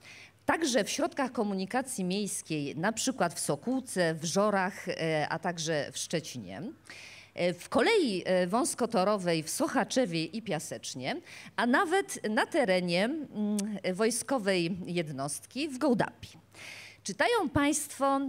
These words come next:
e, w szkołach, nawet w przedszkolach, w szpitalach, w zakładach karnych, w aresztach, w domach pomocy społecznej, w bibliotekach, e, i muzeach. E,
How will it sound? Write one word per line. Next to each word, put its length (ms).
e, 220
w 80
szkołach, 800
nawet 380
w 100
przedszkolach, 920
w 80
szpitalach, 680
w 40
zakładach 600
karnych, 600
w 140
aresztach, 760
w 140
domach 460
pomocy 680
społecznej, 800
w 80
bibliotekach, 1040
e, 300
i 480
muzeach. 720
E, 280